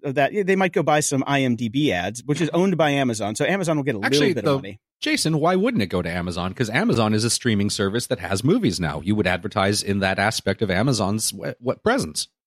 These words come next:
Speaker 2: It would totally make sense to advertise there.
Speaker 1: I, I'm not gonna advertise a movie on launch on Amazon, but eventually, uh, they're gonna get a sliver of an awareness campaign when the movie hits streaming. And, you know, that sliver's definitely going to Amazon.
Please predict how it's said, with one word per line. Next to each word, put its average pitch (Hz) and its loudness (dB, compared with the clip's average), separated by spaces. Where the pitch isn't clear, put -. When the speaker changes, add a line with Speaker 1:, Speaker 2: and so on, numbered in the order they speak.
Speaker 2:
It 123 2
would 143 0
totally 214 2
make 82 -2
sense 95 -2
to 90 -2
advertise 82 -4
there. 87 -20
Speaker 1:
I, 175 0
I'm 147 2
not 185 2
gonna 233 2
advertise 185 0
a 151 2
movie 170 2
on 135 2
launch 135 -4
on 135 2
Amazon, 107 -2
but 147 0
eventually, 160 2
uh, 156 2
they're 151 2
gonna 156 2
get 143 2
a 127 -2
sliver 151 0
of 139 0
an 131 2
awareness 151 2
campaign 127 0
when 123 0
the 120 0
movie 139 2
hits 143 0
streaming. 107 -6
And, 147 2
you 175 2
know, 131 4
that 135 2
sliver's 139 0
definitely 160 0
going 117 0
to 117 -4
Amazon. 113 -2